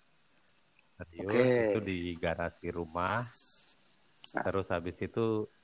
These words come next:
Speaker 1: sempat bikin studio yang agak besar itu di, ada dulu ada semacam, eh, workshopnya bokap gua tuh dulu workshop kusen aluminium karena bokap dulu,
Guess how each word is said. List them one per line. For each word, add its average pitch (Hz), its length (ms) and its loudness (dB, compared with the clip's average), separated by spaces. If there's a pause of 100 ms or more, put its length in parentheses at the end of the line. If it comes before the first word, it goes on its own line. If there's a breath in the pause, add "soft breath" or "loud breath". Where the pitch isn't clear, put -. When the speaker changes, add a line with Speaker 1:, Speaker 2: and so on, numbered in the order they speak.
(100)
Speaker 1:
sempat 101 400 -2
bikin 98 320 0
studio 98 400 0
yang 95 160 0
agak 92 240 0
besar 98 480 4
itu 98 260 -2
di, 113 460 0 (480)
ada 101 320 4
dulu 113 240 2
ada 107 240 4
semacam, 101 960 0 (840)
eh, 92 720 -4
workshopnya 95 560 -2
bokap 92 320 0
gua 101 80 4
tuh 110 160 -2
dulu 107 200 2 (280)
workshop 104 640 2 (180)
kusen 98 300 -2
aluminium 95 560 2
karena 90 160 -2
bokap 90 320 -2
dulu, 98 240 0